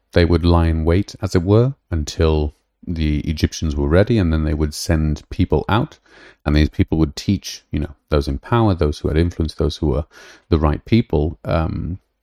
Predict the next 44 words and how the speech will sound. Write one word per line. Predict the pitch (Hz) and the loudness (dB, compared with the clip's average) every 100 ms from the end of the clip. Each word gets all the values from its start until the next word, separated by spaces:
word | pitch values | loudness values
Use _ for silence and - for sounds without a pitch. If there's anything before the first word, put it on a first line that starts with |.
| _ - | _ -2
this | 85 - | -2 0
new | 87 90 87 82 76 _ | 2 4 6 4 0 _
information, | - 85 - 78 82 - | -6 -4 -2 0 0 -2
this | 76 - 82 | -4 -4 -2
new | 76 | -2
knowledge, | 73 80 101 147 151 - _ _ _ _ _ | 2 4 4 2 -6 -16 _ _ _ _ _
and | 78 76 | -4 2
then, | 82 90 92 95 98 - - | 6 6 6 4 0 -4 -2
uh, | 90 85 82 82 85 82 53 | 2 2 2 0 0 -2 -2
they | 67 87 | 0 2
would | 82 | 4
sort | 92 | 2
of | 87 | 4
go | 92 | 4
back | 90 127 - _ - | 4 2 0 _ -6
and | 87 85 | -2 2
wait | 85 82 - - | 2 2 -2 -8
and | 87 82 | -2 0
let | 82 - | 0 -2
that | 78 | -4
knowledge, | 80 80 71 - - - | 0 0 0 -4 -12 -8
uh, | - - | -6 -6
spread | - - 95 90 80 | -10 -4 0 0 0
and, | 76 - - - - | -4 -8 -20 -20 -8
uh, | - - | -6 -2
evolve | 90 82 80 76 | 0 4 4 4
and | 73 | -2
take | - - | -6 -8
place. | - 151 147 - - | 0 0 0 -6 -6
And | 82 82 | -2 2
then | 85 82 80 - _ _ _ | 2 2 -2 -6 _ _ _
after | 82 78 - | -4 -4 -2
enough | 82 80 - | 0 0 -2
time | 85 82 | -2 0
had | 78 - | -2 -2
come, | 117 107 104 _ - _ _ - | 0 0 -2 _ -20 _ _ 0
uh, | 76 76 76 | 2 2 2
they | 80 | 2
would | 80 | 2
come | - 80 | 0 0
and | 78 78 | 0 -2
sort | 73 | -6
of, | 67 - _ | -6 -12 _
uh, | 80 76 71 60 | -4 -4 -4 -6